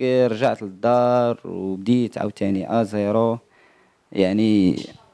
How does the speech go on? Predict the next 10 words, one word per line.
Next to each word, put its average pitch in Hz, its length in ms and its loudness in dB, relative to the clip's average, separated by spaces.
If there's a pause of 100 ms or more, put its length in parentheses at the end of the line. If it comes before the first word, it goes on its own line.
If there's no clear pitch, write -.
(120)
واحد 110 320 2
كان 104 320 -14
هنا 110 260 -4
ورجع 98 300 0
ل-، 95 300 -6 (460)
ل-، 101 360 -2
لتحت، - 460 -2 (500)
مرات 123 720 2
وخصوصًا 92 2000 -2
هضرة 104 180 -4